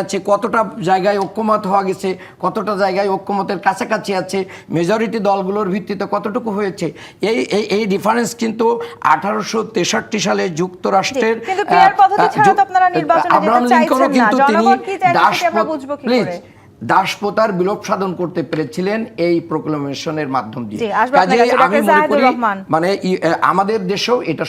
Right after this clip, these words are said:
Speaker 1: সুযোগ রয়েছে, এই সুযোগ আমাদের কাজে লাগানো উচিত। রাজনৈতিক দলগুলোকে হানাহানি বাদ দিয়ে ঐক্যমতের ভিত্তিতে
Speaker 2: নিশ্চয়ই,
Speaker 1: এটার
Speaker 2: কিন্তু সেই ঐক্যমতের জন্য
Speaker 1: নির্বাচনের
Speaker 2: আসলে
Speaker 1: আগেই আইনি
Speaker 2: দলগুলোকে
Speaker 1: ভিত্তি
Speaker 2: কিছু
Speaker 1: দিতে
Speaker 2: কিছু
Speaker 1: হবে।
Speaker 2: জায়গায় ছাড়ও তো দেওয়ার প্রয়োজন আছে। ডক্টর জাহেদুর রহমান, সংস্কার সংস্কার কালক্ষেপণ করলে আসলে সামনে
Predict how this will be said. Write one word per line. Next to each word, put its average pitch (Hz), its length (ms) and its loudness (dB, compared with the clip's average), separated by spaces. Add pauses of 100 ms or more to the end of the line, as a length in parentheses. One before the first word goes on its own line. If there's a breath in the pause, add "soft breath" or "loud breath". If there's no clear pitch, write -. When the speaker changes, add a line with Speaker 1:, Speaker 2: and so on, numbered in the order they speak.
Speaker 1:
সুযোগ 185 280 -4 (100)
রয়েছে, 226 300 -2 (360 loud breath)
এই 170 160 0
সুযোগ 180 220 -4 (120)
আমাদের 170 320 -2
কাজে 160 280 2
লাগানো 156 240 0 (100)
উচিত। 254 220 -4 (340 loud breath)
রাজনৈতিক 175 420 0 (100)
দলগুলোকে 185 460 0 (100)
হানাহানি 190 480 -2
বাদ 165 120 0 (100)
দিয়ে 214 140 2 (320 loud breath)
ঐক্যমতের 196 580 0
ভিত্তিতে 220 360 -2
Speaker 2:
নিশ্চয়ই, 285 460 -2
Speaker 1:
এটার 302 240 2
Speaker 2:
কিন্তু 302 220 -2
সেই 381 120 4
ঐক্যমতের 330 140 2
জন্য 403 100 2
Speaker 1:
নির্বাচনের - 500 4
Speaker 2:
আসলে 170 120 4
Speaker 1:
আগেই 254 220 6 (120)
আইনি - 200 6
Speaker 2:
দলগুলোকে 185 160 2
Speaker 1:
ভিত্তি - 140 -4
Speaker 2:
কিছু 170 60 -2
Speaker 1:
দিতে 143 80 0
Speaker 2:
কিছু 135 100 0
Speaker 1:
হবে। 131 100 2
Speaker 2:
জায়গায় 196 260 0
ছাড়ও - 340 2
তো 415 100 2
দেওয়ার 330 240 4
প্রয়োজন 294 300 0
আছে। 247 160 -4
ডক্টর 277 220 -2
জাহেদুর 330 280 2
রহমান, 370 220 0 (100)
সংস্কার 359 360 -2
সংস্কার 349 380 -6
কালক্ষেপণ 302 420 -2 (100)
করলে 339 220 0
আসলে 320 160 -12 (100)
সামনে 311 200 -4